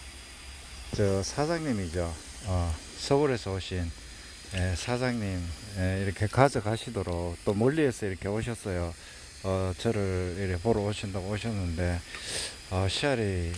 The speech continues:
상당히 좋습니다. 어, 오늘은 원줄 목줄 원 없이 <laughs> 도토리 묵은 날인 것 같아요. 내일은 아마 한 사자에 도전해 보도록 하겠습니다. 예, 그리고, 어,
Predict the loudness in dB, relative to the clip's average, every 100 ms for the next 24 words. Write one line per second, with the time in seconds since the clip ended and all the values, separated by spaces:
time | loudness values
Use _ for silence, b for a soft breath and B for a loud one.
0 | -6 -4 -2 -2 -2 0 0 0 0 -2
1 | -2 -2 -2 -2 -4 -8 -14 -10 -4 0
2 | 0 0 -2 -4 -6 B B B B 6
3 | 6 6 0 0 4 6 6 6 6 4
4 | 6 4 6 10 10 10 8 6 8 4
5 | 4 2 0 2 0 0 -2 -4 -4 -6
6 | -6 B B B B 6 10 10 6 2
7 | 0 0 0 0 0 2 0 2 2 2
8 | 2 2 2 0 2 2 2 0 0 -2
9 | -4 -2 -2 -2 -2 0 -2 -4 B B
10 | B B B 0 4 4 4 4 6 6
11 | 8 6 4 6 6